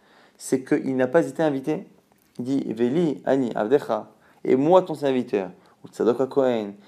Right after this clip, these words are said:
Veli Vniyahu, Veli Shlomo, et les autres aussi, donc, euh, Vniyahu, euh, Tzadok, Shlomo n'ont pas été invités. Mais dès le départ, il dit lui,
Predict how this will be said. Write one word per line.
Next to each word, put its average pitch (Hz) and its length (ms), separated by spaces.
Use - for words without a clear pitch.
Veli 113 180
Vniyahu, 123 520
Veli 123 180
Shlomo, 131 360
et 143 60
les 131 160
autres 139 160
aussi, 135 300
donc, 117 220
euh, 104 200
Vniyahu, 123 600
euh, 104 280
Tzadok, 123 640
Shlomo 165 320
n'ont 180 100
pas 180 100
été 175 120
invités. 135 440
Mais 117 80
dès 131 80
le 147 60
départ, 175 220
il 160 60
dit 156 100
lui, 165 340